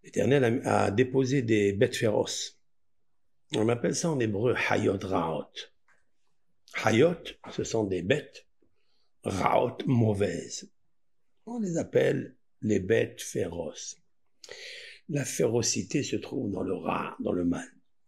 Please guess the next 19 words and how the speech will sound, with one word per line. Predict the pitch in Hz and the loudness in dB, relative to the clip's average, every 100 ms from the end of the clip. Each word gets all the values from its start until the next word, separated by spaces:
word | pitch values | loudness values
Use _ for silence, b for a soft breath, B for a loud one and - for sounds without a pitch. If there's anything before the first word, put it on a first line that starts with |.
| - | 0
Et | 165 85 - | 2 2 2
ce | - 143 | -2 0
monde | 120 147 165 147 - | 4 4 2 -2 -4
est | 107 - | -4 -2
un | 98 | 0
monde | 113 113 | 0 0
d'action, | - - - - 135 131 - | -2 -6 -6 0 0 0 -4
un | - | -4
monde | 110 123 131 110 | 0 2 0 -2
où | 117 127 127 B B B B B B B B B _ _ - - - | -2 -2 -4 B B B B B B B B B _ _ -8 -8 -6
il | - - - - | -4 -4 -8 -6
transpire | - 147 - - 190 160 - | 4 4 4 2 2 2 0
la | 120 | -2
transpiration | - - 104 - 104 95 92 - 104 | 0 -2 -4 -4 -2 0 0 0 0
de | 98 | 2
la | 92 90 | 2 0
peau | - 151 139 117 180 - _ - | 2 6 6 6 2 -6 _ -8
du | 101 | -4
serpent. | - - - 90 85 | -2 -4 -4 -6 -6